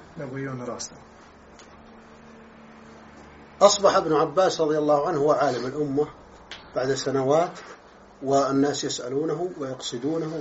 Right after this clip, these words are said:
Speaker 2: ويجتمعون حوله، والأنصاري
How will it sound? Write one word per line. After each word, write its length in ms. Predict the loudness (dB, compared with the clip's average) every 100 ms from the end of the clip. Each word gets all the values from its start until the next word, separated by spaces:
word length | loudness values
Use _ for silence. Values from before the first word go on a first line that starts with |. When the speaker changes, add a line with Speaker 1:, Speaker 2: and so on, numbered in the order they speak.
| -8
Speaker 2:
ويجتمعون 580 | -8 -2 0 2 0 -2
حوله، 360 | -8 -10 -10 -20 -20 -20 -20 -20 -20 -20 -14 0
والأنصاري 840 | 2 8 6 8 6 6 4 0